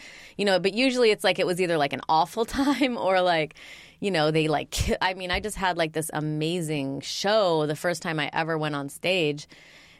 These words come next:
you know, just doing material I had written in my, in my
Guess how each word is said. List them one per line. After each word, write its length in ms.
you 100
know, 180
just 220
doing 380
material 500
I 80
had 200
written 640
in 200
my, 260
in 160
my 180